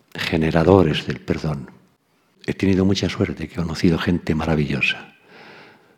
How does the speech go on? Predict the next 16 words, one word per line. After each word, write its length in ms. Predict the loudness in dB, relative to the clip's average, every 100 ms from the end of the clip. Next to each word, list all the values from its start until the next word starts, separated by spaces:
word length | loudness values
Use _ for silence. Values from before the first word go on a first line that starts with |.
| _
Generadores 880 | -8 2 4 6 4 6 6 6 6
de 80 | 2
perdón, 640 | 2 -4 0 0 0 -8 -8
nada 200 | -4 -4
más 140 | -4
que 120 | -8 -10
dos. 340 | -12 -12 -12 -16 _ _ _ _ -20 _ -20 _ _ _ _ _ _ _ -20 -2
Y 100 | 2
le 100 | 6
dije, 580 | 6 4 4 2 4 4
era 120 | 6
domingo 340 | 6 4 2
por 160 | 0 -2
la 60 | 2
mañana, 400 | 4 4 4 4
llegué, 520 | 2 6 6 6